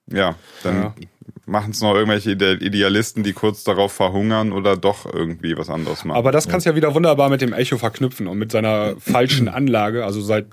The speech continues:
Speaker 2: seit Entstehung sozusagen wurde er falsch, äh, ausgerichtet, dass du wirklich nur, äh, auf der kapitalistischen Seite das Ding, ähm, angesiedelt
Speaker 1: Ja.
Speaker 2: hast und nicht, gar nicht mehr auf Kunst, also gar nicht. Nicht irgendwie in der Mitte austariert oder so.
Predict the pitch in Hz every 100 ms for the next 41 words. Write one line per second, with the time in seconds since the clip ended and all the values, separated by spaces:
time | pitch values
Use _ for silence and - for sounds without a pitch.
0 | - - 104 107 104 101 - 117 107 104
1 | 101 - 101 98 101 92 - 107 104 -
2 | - 64 98 71 107 - 107 107 101 -
3 | - - - 101 - 117 120 113 131 151
4 | 156 156 143 - _ _ 120 113 110 110
5 | 110 117 110 110 107 107 95 - - _
6 | - 120 113 120 123 123 104 107 101 98
7 | 101 95 - 104 95 - 92 98 95 95
8 | 92 92 _ 104 101 95 95 95 - 101
9 | 104 139 - - 143 143 131 113 - 101
10 | - - 98 101 - _ - - 113 101
11 | - 127 185 165 151 139 180 - 190 -
12 | 185 - 196 196 175 160 160 175